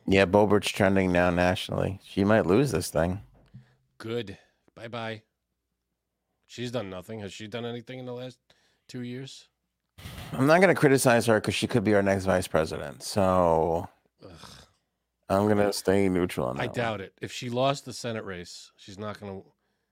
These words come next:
Speaker 2: you know, they're not gonna pick a, I don't, I don't pick losers. I pick winners, just the best
Speaker 1: Well,
Speaker 2: people.
Speaker 1: I, mm,
Speaker 2: You think he'll
Speaker 1: she's
Speaker 2: go for Pence again?
Speaker 1: No, no, no.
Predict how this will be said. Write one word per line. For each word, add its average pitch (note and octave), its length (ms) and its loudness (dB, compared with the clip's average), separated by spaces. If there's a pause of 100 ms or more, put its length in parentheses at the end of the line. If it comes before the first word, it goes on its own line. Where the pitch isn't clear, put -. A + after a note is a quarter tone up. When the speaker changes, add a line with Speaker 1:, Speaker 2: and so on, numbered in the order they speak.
(560)
Speaker 2:
you G2+ 80 -12
know, E2+ 220 -16 (180)
they're G2 100 -18
not G2 200 -14
gonna F#2+ 180 -12 (120)
pick - 180 -16
a, F2 100 -18 (800)
I A#2 100 -6
don't, A#2 220 -2 (360)
I E2+ 60 -16
don't G#2+ 140 -12
pick G#2 160 -10
losers. G#2 580 -4 (380)
I - 80 -20
pick - 440 -20 (320)
winners, F2+ 440 -16
just - 240 -20
the - 80 -14
best G#2 80 0
Speaker 1:
Well, F#2+ 240 0
Speaker 2:
people. - 200 -20 (400)
Speaker 1:
I, E2 60 -2
mm, F#2+ 680 -4
Speaker 2:
You A2+ 60 -4
think B2 120 -2
he'll B2 100 -2
Speaker 1:
she's B2 80 2
Speaker 2:
go - 40 2
for A#2+ 100 -10
Pence B2 280 -6
again? D#3+ 240 -8 (440)
Speaker 1:
No, G2+ 460 2 (260)
no, C#2 160 -6
no. - 100 -10